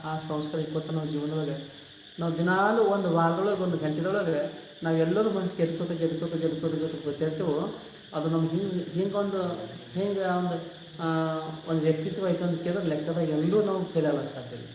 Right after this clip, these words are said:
ಅಂಥ ಗುಣ ನಮ್ಗೆ ಪ್ರಾಪ್ತಿ ಕೊಡ್ತಾರೆ. ಗುಣದಾಗ ಅನಂತ ಬ್ರಹ್ಮಾಂಡ ಶಕ್ತಿ ಗುಣಗಳು ಅದಾವ ಇದ್ರೊಳಗೆ.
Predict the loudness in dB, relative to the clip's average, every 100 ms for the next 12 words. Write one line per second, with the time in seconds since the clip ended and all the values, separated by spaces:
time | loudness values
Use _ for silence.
0 | -8 -4 0 0 0 0 0 -4 -4 -10
1 | -10 -10 -10 -10 -12 -16 -20 -20 -20 -20
2 | -20 -12 -2 0 2 4 2 2 0 2
3 | 0 -2 -4 -6 -10 -14 -8 -2 2 4
4 | 4 2 -4 -4 -6 -4 -6 -2 -2 -2
5 | -4 -6 -8 -10 -12 -16 -20